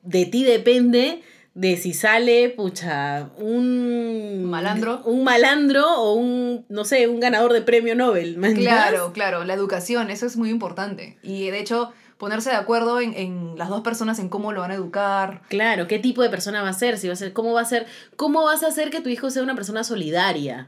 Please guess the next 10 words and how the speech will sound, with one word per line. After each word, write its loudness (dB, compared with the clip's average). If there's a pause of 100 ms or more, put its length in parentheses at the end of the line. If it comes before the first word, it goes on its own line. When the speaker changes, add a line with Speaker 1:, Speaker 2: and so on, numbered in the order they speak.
(180)
Speaker 2:
Claro. -4
Speaker 1:
¿no? 2
Este, -6
que -4
piense -2
en -4
los -4
demás, 0
no -4
sé, 0